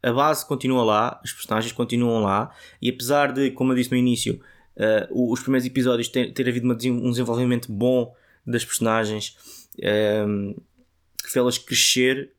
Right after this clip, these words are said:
eh, depois a metade da temporada, ou o final da temporada, não acompanhou tão bem esse, esse ritmo.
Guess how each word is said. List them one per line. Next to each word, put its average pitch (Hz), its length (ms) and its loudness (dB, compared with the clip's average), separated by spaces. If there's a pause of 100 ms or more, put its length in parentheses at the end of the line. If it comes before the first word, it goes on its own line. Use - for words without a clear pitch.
eh, - 460 -6 (320)
depois 131 260 -2
a 139 40 2
metade 139 480 0
da 131 80 -2
temporada, 123 640 2
ou 110 80 4
o 104 60 0
final 131 340 0
da 123 80 0
temporada, 120 460 0
não 120 120 2
acompanhou 117 460 -2
tão 113 180 -2
bem 110 220 0 (320)
esse, - 400 0
esse - 180 -4
ritmo. 131 480 -2